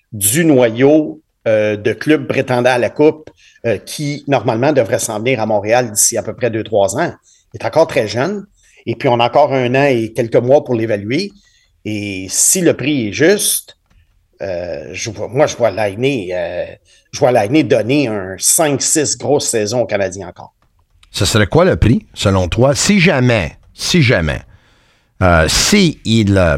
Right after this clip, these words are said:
Speaker 2: continue de performer comme il performe, si il produit, s'il marque des buts,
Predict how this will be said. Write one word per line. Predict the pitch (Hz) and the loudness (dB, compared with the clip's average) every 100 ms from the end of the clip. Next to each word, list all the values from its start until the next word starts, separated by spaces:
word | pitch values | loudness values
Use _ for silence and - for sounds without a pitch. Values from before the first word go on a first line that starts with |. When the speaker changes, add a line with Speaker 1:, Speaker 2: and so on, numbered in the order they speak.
| - - - _ _ | -4 -16 -20 _ _
Speaker 2:
continue | - 135 - 151 160 | 0 2 2 4 4
de | 135 | 2
performer | - 123 - 120 104 120 | 0 -2 0 0 2 2
comme | - 135 | 0 -2
il | 117 | -2
performe, | 87 85 - 80 62 52 - _ _ _ _ _ _ _ | -2 -4 -2 -4 -4 -10 -18 _ _ _ _ _ _ _
si | - - 196 196 135 - - _ - | -4 0 4 4 2 -2 -12 _ -2
il | 117 | 0
produit, | 117 123 101 85 101 78 - | 2 0 0 0 0 -2 -6
s'il | - 113 | 0 2
marque | 120 143 170 - | 4 4 0 -2
des | 117 107 104 | 0 0 0
buts, | 78 85 | -2 -4